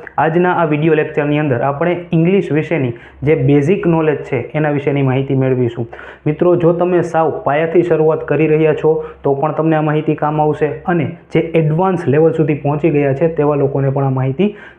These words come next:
જરૂર કામ આવશે. મિત્રો, આ માહિતી એવી છે કે જે તમને ખબર હોવી જ જોઈએ. ઘણા બધાને એ પણ ખબર નથી હોતી કે આલ્ફાબેટ એટલે શું, લેટર એટલે શું, વર્ડ કેવી રીતે બને છે, સેન્ટેન્સીસ કેવી રીતે બને છે, પેરેગ્રાફ કેવી રીતે બને છે.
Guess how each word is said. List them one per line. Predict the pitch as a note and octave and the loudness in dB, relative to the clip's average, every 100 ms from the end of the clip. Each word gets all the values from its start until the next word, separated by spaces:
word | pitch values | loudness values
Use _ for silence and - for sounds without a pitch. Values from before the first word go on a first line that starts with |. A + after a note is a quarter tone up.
| - | -2
જરૂર | D3 D#3 C3+ | 2 2 0
કામ | C3 C3 | -2 0
આવશે. | A#2 B2 A#2 - | -2 -4 -8 -4
મિત્રો, | C#3 D#3+ F#3 | -4 0 0
આ | F3 E3 | 0 -2
માહિતી | D#3+ D#3 E3+ E3 - - | 0 0 0 -2 -4 -2
એવી | D#3 G3+ D#3+ | 0 0 0
છે | - D3 C#3+ - - - - | 0 -2 -2 -14 -20 -8 -2
કે | C#3+ G#2 | 0 0
જે | D#3 | 0
તમને | D#3+ D#3+ E3+ | 0 0 0
ખબર | E3+ D3+ E3 | 0 0 0
હોવી | A2 C3+ D3 | 0 0 0
જ | C3+ | -2
જોઈએ. | B2+ A#2 A#2 - - | 0 0 -2 -8 -6
ઘણા | D3+ F3 | -2 0
બધાને | F3 E3+ E3+ | 0 0 0
એ | - D3+ | 0 -2
પણ | F3 E3+ | -2 -2
ખબર | E3 E3 | 0 0
નથી | D#3+ D#3 D#3+ | 0 0 0
હોતી | D3+ C#3+ D#3+ - - - - | 0 0 -4 -6 -20 -10 -2
કે | C#3 | -2
આલ્ફાબેટ | - D3 C#3+ D#3 D3+ D3+ | 0 -2 0 0 0 0
એટલે | D3 C#3+ | 0 0
શું, | C3 C3+ C3+ - - A#2 | 0 -4 -6 -12 -8 -2
લેટર | B2+ C#3 D3+ | 0 0 0
એટલે | C#3+ C#3 C3 | 0 0 -2
શું, | B2 C3 C3 - - | 0 -4 -4 -12 -4
વર્ડ | B2+ C#3 E3 D#3+ | 0 2 2 2
કેવી | D3+ D3 | 0 0
રીતે | C#3+ C#3 C3+ | 0 0 0
બને | C3+ C3 | 0 -2
છે, | A#2+ B2 | -2 -4
સેન્ટેન્સીસ | - C#3+ D3 D#3+ D#3 D3+ - | -2 -2 0 -2 0 -2 0
કેવી | C#3 C#3 | 2 2
રીતે | C#3 C#3 | 0 0
બને | C3+ C3+ | 0 -2
છે, | - | -4
પેરેગ્રાફ | C#3+ - D3 D#3+ D#3+ D#3 D3 | -6 -4 0 2 2 0 0
કેવી | C#3 C#3 | 0 2
રીતે | C#3 C3+ | 2 0
બને | B2+ C3 B2+ | -2 -2 -2
છે. | C3+ | -4